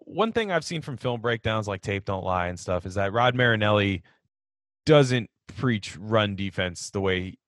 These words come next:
Paul Guenther does. Paul Guenther is all about stopping the run. That's what he likes to do. He likes to stop the run, especially on base downs. Rod Marinelli is like, "Hey, pin your ears back. Let's go get after it." And I think that's similar to the way the Raiders played week five against Kansas City. It was kinda just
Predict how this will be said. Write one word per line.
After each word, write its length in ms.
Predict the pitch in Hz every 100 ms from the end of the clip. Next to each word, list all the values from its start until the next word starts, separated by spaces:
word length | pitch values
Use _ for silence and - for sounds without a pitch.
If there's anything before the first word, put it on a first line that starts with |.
| _ _ _ _ _ _ _
Paul 180 | 117 104
Guenther 340 | 95 90 90 -
does. 240 | 85 -
Paul 220 | - 120
Guenther 300 | 110 110 104
is 80 | 92
all 120 | 92
about 220 | 90 87
stopping 340 | - 87 82 -
the 100 | -
run. 120 | - - -
That's 160 | 90
what 100 | 85
he 60 | -
likes 240 | 92 87
to 60 | 90
do. 140 | 92
He 40 | 87
likes 160 | 87
to 60 | 85
stop 240 | - 87
the 80 | -
run, 160 | 90 87
especially 300 | - 90 90
on 80 | 85
base 280 | 90 92
downs. 300 | - - - _ _ -
Rod 220 | 131 156
Marinelli 420 | 143 127 127 117
is 100 | 98
like, 260 | 98 95 -
"Hey, 300 | 104 98 - - _ -
pin 180 | 123 117
your 180 | 110
ears 120 | 107 95
back. 220 | 95 90
Let's 160 | 98
go 120 | - 95
get 160 | 95
after 280 | 90 80 -
it." 160 | - - _ _ _ _ _ _ _ _ _ _ _ _
And 80 | 120
I 40 |
think 220 | 117 208 208
that's 180 | 170
similar 320 | - 170 147 120
to 100 | 110
the 120 | 107
way 140 | 110
the 100 | 104
Raiders 280 | 104 101 95
played 240 | - 101
week 220 | 85 92 -
five 240 | 95 90
against 240 | 90 82
Kansas 300 | - 85 82
City. 220 | - 80 90
It 260 | - -
was 140 | - -
kinda 200 | 95 87
just 160 | 87